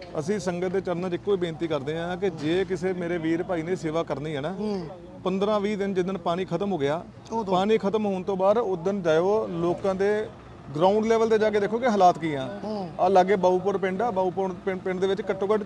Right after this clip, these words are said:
Speaker 1: ਚਾਲੀ ਪਰਸੈਂਟ ਪਿੰਡ ਦੇ ਘਰ ਜਿਹੜੇ ਉਹ ਅਫੈਕਟਡ ਹੋ ਗਏ ਆ ਪਾਣੀ ਦੇ ਨਾਲ।
Speaker 2: ਹੂੰ।
Speaker 1: ਤੇ ਦਸ ਬਾਰਾਂ ਘਰ ਇਦਾਂ ਦੇ, ਸੱਤ ਘਰ ਤੇ ਇਦਾਂ ਦੇ ਆ ਕਿ ਜਿਨ੍ਹਾਂ ਦੀਆਂ ਨੀਆਂ ਵੀ ਨਹੀਂ ਰਹਿ ਗਈਆਂ।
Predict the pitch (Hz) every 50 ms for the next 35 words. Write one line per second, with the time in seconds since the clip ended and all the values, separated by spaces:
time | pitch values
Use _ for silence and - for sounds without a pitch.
0 | - - 208 180 175 196 208 202 208 190 - 196 202 202 - - 202 190 185 185
1 | 180 214 208 - 214 180 160 151 170 185 202 214 202 - 185 - - 208 208 190
2 | 190 175 151 147 147 143 151 143 139 139 147 151 160 180 208 190 185 180 170 156
3 | 143 - - - - - 208 175 160 175 190 214 190 226 190 202 208 214 233 226
4 | 240 233 208 196 185 190 202 208 226 240 196 190 - 208 208 202 - 240 226 247
5 | 240 202 220 220 190 220 226 226 220 226 240 240 262 202 220 226 233 233 226 240
6 | 226 214 208 214 214 214 208 190 170 165 165 151 131 120